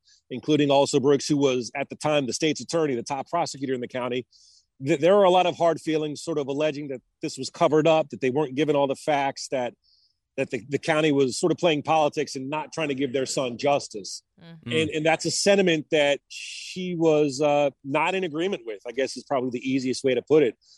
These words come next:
Speaker 1: She said that she spent eight hours with the Colson family reviewing the investigation, going over every shred of evidence in the case. And, and she also points to her record. You know, she started a unit inside the state's attorney's office that focused on,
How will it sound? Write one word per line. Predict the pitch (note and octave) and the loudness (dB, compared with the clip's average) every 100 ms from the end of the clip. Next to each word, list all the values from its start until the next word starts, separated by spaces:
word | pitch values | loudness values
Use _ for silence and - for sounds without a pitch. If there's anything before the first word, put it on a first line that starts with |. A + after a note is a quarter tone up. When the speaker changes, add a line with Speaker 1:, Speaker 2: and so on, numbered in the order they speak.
| _ | _
Speaker 1:
She | - F#3+ | -10 -8
said | - E3 | -4 -4
that | |
she | - | -4
spent | D#3+ F#3+ D#3+ F3+ | -4 -4 -4 -2
eight | F#3 | -2
hours | F3+ D#3+ E3 D3 | -2 -4 -8 -12
with | E3 | -16
the | D#3 | -8
Colson | D#3+ D3+ D3+ | -6 -6 -10
family | E3 D3+ D#3 | -8 -6 -4
reviewing | C3 C3 C3 D#3+ E3 | -4 -4 0 2 2
the | D#3 | 0
investigation, | D3+ D3+ C#3+ C3+ D3 C#3+ D3 C3 | 0 0 -2 -2 -2 -4 -6 -4
going | D3 D3 C#3 | 0 0 0
over | C#3 C3+ - | -4 -4 -6
every | D#3 D3+ | -6 -4
shred | D3 D#3+ D3 | -4 -2 0
of | C3 | 0
evidence | C#3+ C#3+ C3+ - | 0 -2 -6 -8
in | B2 | -12
the | G#2 | -10
case. | - E3+ D#3+ - - - - - _ | -2 2 2 0 -10 -20 -20 -20 _
And, | F#3 F3+ | -6 -4
and | G3 | -4
she | - | -2
also | A3+ B3+ C#4 | 0 0 -2
points | B3+ A3 | -2 -2
to | - | -2
her | F3+ F3+ | -2 -2
record. | E3+ E3+ D3 | -4 -6 -10
You | D#3 | -10
know, | |
she | C#3+ G3 G3 | -10 -8 -8
started | - - F#3 F3+ G3+ | -8 -6 0 2 2
a | E3+ | 0
unit | C#3+ F3+ F3+ D#3 - | 0 0 0 0 -4
inside | F3 F3 E3 C#3+ | -8 -4 -4 -4
the | |
state's | - D#3 | -6 -8
attorney's | C3+ D#3+ D#3 C3+ | -6 -4 -2 0
office | C#3+ - C3+ - _ _ - | 0 -2 -6 -10 _ _ -6
that | D3+ - | -6 2
focused | E3+ F3+ D#3 - | 2 2 0 0
on, | D#3 C#3+ C3 B2+ A#2 | 0 0 -2 -10 -12